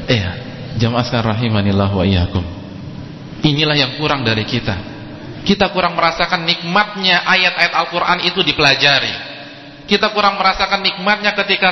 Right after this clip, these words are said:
sabda-sabda Nabi sallallahu alaihi wasallam itu dibahas dan dikaji. Sehingga ketika kita kurang merasakan nikmat hal tersebut, itu berdampak kurangnya kita dalam mensyukuri nikmat-nikmat tersebut.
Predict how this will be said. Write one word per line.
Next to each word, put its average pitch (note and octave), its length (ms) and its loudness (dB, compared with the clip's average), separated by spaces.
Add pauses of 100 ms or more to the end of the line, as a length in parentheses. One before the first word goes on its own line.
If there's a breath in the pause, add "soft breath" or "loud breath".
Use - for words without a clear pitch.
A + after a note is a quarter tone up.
sabda-sabda F3+ 640 0
Nabi F3+ 300 0
sallallahu E3+ 260 2
alaihi G3 160 2
wasallam D#3 240 4 (360)
itu G#3+ 240 0
dibahas D#3+ 500 2
dan C#3+ 160 0
dikaji. C3 460 0 (840)
Sehingga F#3+ 480 2 (580)
ketika F#3+ 300 2
kita A3+ 200 0 (120)
kurang G#3 220 2
merasakan F#3+ 420 2
nikmat G#3 240 2
hal E3+ 220 2
tersebut, F3 680 -2 (380)
itu - 180 0
berdampak D#3+ 840 0
kurangnya F3 800 0
kita G3 420 0
dalam D#3 220 2
mensyukuri E3 720 0
nikmat-nikmat D#3 1040 -2
tersebut. G#2+ 460 -4